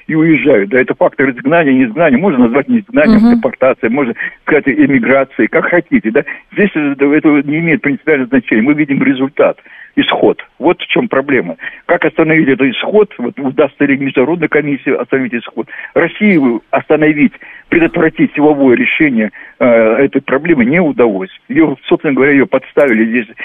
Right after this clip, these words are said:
Speaker 1: а и Алиев, и Пашинян вместе. По, играя
Speaker 2: Мгм.
Speaker 1: по-разному, с разными целями, но где-то они, в общем-то, добивались того, чтобы осваивать влияние России.
Speaker 2: Станислав
Speaker 1: Посмотрим, что
Speaker 2: Николаевич.
Speaker 1: сейчас получится, потому что да, идет,
Speaker 2: Мгм.
Speaker 1: началось давление против Пашиняна, началось давление на Алиева,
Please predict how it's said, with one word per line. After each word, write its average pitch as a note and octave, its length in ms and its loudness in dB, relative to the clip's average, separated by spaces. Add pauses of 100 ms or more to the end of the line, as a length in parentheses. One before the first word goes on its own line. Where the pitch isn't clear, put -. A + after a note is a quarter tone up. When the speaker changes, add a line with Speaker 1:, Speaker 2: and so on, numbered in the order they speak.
(140)
Speaker 1:
а C#3+ 100 2
и C#3+ 160 2
Алиев, D3 380 0
и - 20 -4
Пашинян C3 460 -2
вместе. G2 500 -4 (360)
По, C3 180 2
играя D#3+ 260 2
Speaker 2:
Мгм. - 80 -4
Speaker 1:
по-разному, F3 520 0
с - 40 -10
разными C3+ 440 0
целями, D#3 320 0
но A#2 140 0
где-то E3+ 260 -2
они, B2+ 240 0 (320)
в D3 60 0
общем-то, A#2 460 0
добивались B2 520 0
того, D3 220 0
чтобы A#2 180 -6
осваивать B2 340 -2
влияние A#2 360 -2
России. D#3+ 320 -10
Speaker 2:
Станислав A#3+ 480 2
Speaker 1:
Посмотрим, G#3+ 220 2
что - 120 0
Speaker 2:
Николаевич. G3+ 120 -2
Speaker 1:
сейчас F3+ 120 0
получится, G3 400 2
потому D3 300 -2
что C#3+ 100 -2
да, C3+ 160 0
идет, D#3 240 0
Speaker 2:
Мгм. G3 100 2
Speaker 1:
началось C#3 360 0
давление C3+ 420 0
против - 300 -12
Пашиняна, D3 500 -4 (360)
началось C#4+ 320 0
давление C#3 380 2
на B2 140 2
Алиева, A#2+ 480 0